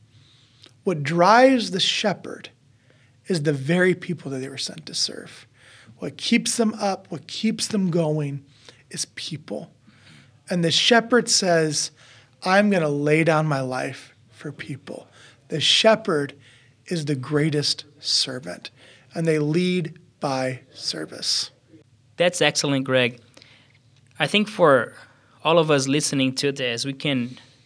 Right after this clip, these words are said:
Speaker 2: connect with those principles and types of shepherding as a father or potentially as a pastor in the church. But Greg, help us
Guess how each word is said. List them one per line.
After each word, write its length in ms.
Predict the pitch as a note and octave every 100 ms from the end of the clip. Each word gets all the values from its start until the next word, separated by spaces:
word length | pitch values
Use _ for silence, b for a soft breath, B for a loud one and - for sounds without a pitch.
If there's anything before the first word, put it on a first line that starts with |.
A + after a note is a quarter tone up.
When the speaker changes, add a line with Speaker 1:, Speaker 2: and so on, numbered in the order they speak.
| _ -
Speaker 2:
connect 500 | - D3 D3+ E3+ -
with 300 | D3+ D3 - _ -
those 280 | C3 B2+
principles 840 | - D3+ D3 C#3 - A#2+ A#2 B2 - b b b -
and 140 | B2+
types 260 | D#3+ E3+ C#3+
of 100 | B2
shepherding 640 | - D3 C#3+ B2+ A2+ A2+ - B B B B -
as 120 | B2
a 40 |
father 600 | - C#3 D3+ E3 F3 F3+ b b b b b _ b b -
or 120 | C3+
potentially 840 | C3+ C#3 D3+ - D3+ D3 C#3+ C#3+ b b _
as 140 | - C3
a 80 | A#2
pastor 720 | - D3+ D#3 - - D3+ D3+
in 160 | C#3
the 80 | B2
church. 600 | - D#3+ C#3+ D3 C#3+ - _ _ _ B B B B B B
But 140 | D3
Greg, 400 | F3+ G#3+ G3+ G3+ b b b b
help 320 | - G3+ B3
us 420 | C4+ A#3 - -